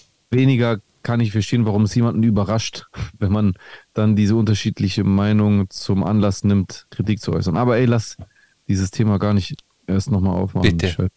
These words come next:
Speaker 2: bitte, komplett.
Speaker 1: Yeah.
Speaker 2: Yeah.
Speaker 1: Das war's mit den Kommentaren.
Speaker 2: Das war's mit den Kommentaren. Das war's auch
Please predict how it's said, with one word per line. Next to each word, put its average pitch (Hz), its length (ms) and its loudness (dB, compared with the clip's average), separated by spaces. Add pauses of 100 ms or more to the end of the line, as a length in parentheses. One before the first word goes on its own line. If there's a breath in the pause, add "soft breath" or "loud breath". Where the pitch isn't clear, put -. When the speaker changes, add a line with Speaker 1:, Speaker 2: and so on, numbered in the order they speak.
Speaker 2:
bitte, 87 420 -4 (340)
komplett. - 500 -10 (1120 loud breath)
Speaker 1:
Yeah. 101 520 2 (320)
Speaker 2:
Yeah. 127 540 -2
Speaker 1:
Das - 20 -18
war's - 220 -6
mit - 140 -20
den - 80 -18
Kommentaren. 139 680 0 (200)
Speaker 2:
Das - 180 -6
war's 117 160 -2
mit 110 100 -6
den 107 140 -6
Kommentaren. 123 540 -4 (280 loud breath)
Das - 180 -4
war's 135 200 4
auch 123 180 0